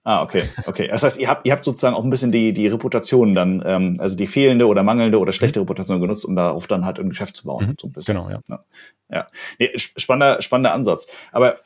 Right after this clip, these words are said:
Speaker 1: jetzt habt ihr, seit wie lange macht ihr Amazon schon? Das ist schon zwei Jahre, drei Jahre oder wie lange macht
Speaker 2: Ähm,
Speaker 1: ihr schon?
Speaker 2: ich glaub, zweitausendachtzehn sind wir in der Closed Beta an den, an den Markt gegangen,
Speaker 1: Okay.
Speaker 2: aber so richtig durchgestartet, ähm, zwanzig zwanzig, würde ich sagen, ja.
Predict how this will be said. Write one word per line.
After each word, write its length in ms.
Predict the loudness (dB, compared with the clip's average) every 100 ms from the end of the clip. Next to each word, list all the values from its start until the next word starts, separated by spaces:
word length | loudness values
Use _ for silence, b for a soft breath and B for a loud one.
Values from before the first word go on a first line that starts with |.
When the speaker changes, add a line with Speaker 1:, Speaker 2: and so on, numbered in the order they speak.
| _
Speaker 1:
jetzt 180 | -2 -2
habt 120 | 2 4
ihr, 260 | 6 6
seit 160 | 2 2
wie 40 |
lange 160 | 0 2
macht 140 | -2
ihr 80 | -2
Amazon 300 | -2 -2 -4
schon? 200 | -4 -4
Das 140 | -4
ist 60 | -4
schon 200 | -4 -6
zwei 200 | 0 2
Jahre, 240 | 4 0
drei 160 | 0 0
Jahre 180 | 0 -2
oder 180 | -4 -4
wie 40 |
lange 160 | -2 0
macht 100 | 0
Speaker 2:
Ähm, 60 |
Speaker 1:
ihr 40 | -2
schon? 120 | -2
Speaker 2:
ich 40 |
glaub, 160 | -4 -2
zweitausendachtzehn 800 | -2 0 0 0 0 2 2 4
sind 220 | 2 2
wir 280 | 2 2 0 -4
in 60 |
der 100 | -4
Closed 280 | 0 -2 0
Beta 320 | 0 2 2
an 160 | 2 0
den, 260 | 0 -2
an 100 | -2
den 120 | -2 2
Markt 220 | 0 0
gegangen, 360 | 2 4 4
Speaker 1:
Okay. 80 | 2
Speaker 2:
aber 160 | 2 2
so 100 | 2
richtig 540 | 0 2 2 2 -4 0
durchgestartet, 760 | 2 2 2 2 0 0 -4 -6
ähm, 360 | -4 -2 -4 -8 B B B _
zwanzig 720 | -14 -2 -2 0 -4 -8 -10
zwanzig, 680 | -8 -8 -6 -6 -4 -4 -4
würde 160 | -6 -8
ich 80 | -6
sagen, 440 | -4 -4 -6 -6
ja. 240 | -6 -6